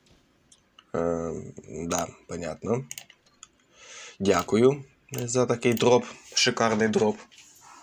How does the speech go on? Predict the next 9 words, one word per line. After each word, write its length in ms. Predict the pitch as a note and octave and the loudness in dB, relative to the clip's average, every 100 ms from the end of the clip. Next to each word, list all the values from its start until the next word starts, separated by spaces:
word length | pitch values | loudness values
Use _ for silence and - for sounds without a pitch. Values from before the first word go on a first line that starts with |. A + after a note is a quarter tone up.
| - - - - _ - _ _ _ _ _ _ - | -14 -14 -12 -16 _ -20 _ _ _ _ _ _ -6
Натомість 400 | A2 D3 D3 G#2+ | 2 4 6 6
золота 340 | B2 B2 - | 6 6 4
ми 140 | G#2 G2 | 2 2
слили 280 | G#2 G#2+ G#2 | 4 4 4
вже 120 | G2+ | 0
шість 240 | - F#2+ | 2 0
з 40 | - | 2
половиною 360 | F#2+ F#2 F2 | 0 0 -4
тисяч. 500 | - - - - - | -8 -10 -8 -8 -10